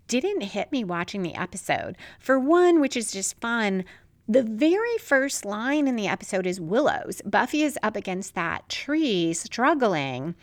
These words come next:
and Willow says, "Oh God, oh God, demon, demon, what kills a demon?" as she is going through Buffy's, uh, bag for a weapon.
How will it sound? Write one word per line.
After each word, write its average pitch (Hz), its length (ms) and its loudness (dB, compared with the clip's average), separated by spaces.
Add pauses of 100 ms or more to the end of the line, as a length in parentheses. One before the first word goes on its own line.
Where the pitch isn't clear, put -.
and 214 320 0
Willow 247 840 4 (100)
says, 196 800 0 (200)
"Oh 285 140 4
God, 285 320 0
oh 214 100 2
God, 202 500 0 (120)
demon, 220 560 2
demon, 196 580 0
what 262 200 0
kills 294 280 0
a 254 40 -4
demon?" 220 500 -4 (300)
as 240 280 2
she 269 180 -2
is 226 140 -6
going 185 340 -2
through 165 640 -2
Buffy's, 156 960 -6
uh, 131 460 -4
bag 196 720 2
for 160 420 0
a 156 80 -2
weapon. 165 560 -4